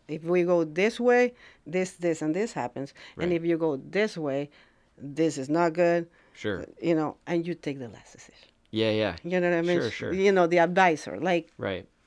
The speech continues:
Speaker 1: I don't, I always see, supposedly we are in a patriarchal, he was the one who, ta-, but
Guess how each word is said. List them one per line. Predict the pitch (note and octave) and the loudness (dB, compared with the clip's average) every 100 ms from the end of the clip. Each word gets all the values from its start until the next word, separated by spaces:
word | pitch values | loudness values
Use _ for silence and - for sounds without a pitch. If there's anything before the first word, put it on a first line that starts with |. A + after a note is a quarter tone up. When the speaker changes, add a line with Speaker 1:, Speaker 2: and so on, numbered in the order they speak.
| _ _ _ _ - | _ _ _ _ 0
Speaker 1:
I | G#3 | 4
don't, | A3 A#3 G#3 F#3+ _ _ _ _ | 6 4 2 -4 _ _ _ _
I | - F#3 F#3+ | 2 4 6
always | A3+ B3 A#3+ | 4 4 0
see, | - - G3+ F#3+ F3+ F3+ - _ _ _ _ _ _ _ _ _ _ _ _ | -4 -10 -8 -6 -6 -8 -12 _ _ _ _ _ _ _ _ _ _ _ _
supposedly | - G#3 A#3+ C4+ A#3 G3+ | -6 4 6 6 4 2
we | F3+ F3 | 4 4
are | E3+ | 4
in | E3 | 2
a | D3+ | 0
patriarchal, | - - F#3 F#3 - F3 D#3+ E3+ E3 E3 - | -6 -4 0 0 0 -4 -2 -2 0 0 -4
he | - - F3 | -14 -6 -4
was | D#3+ D3 - | -2 -4 -4
the | D3+ | -2
one | E3 F3 E3+ | 2 2 0
who, | E3 | -4
ta-, | - | -8
but | - F3 | -2 -2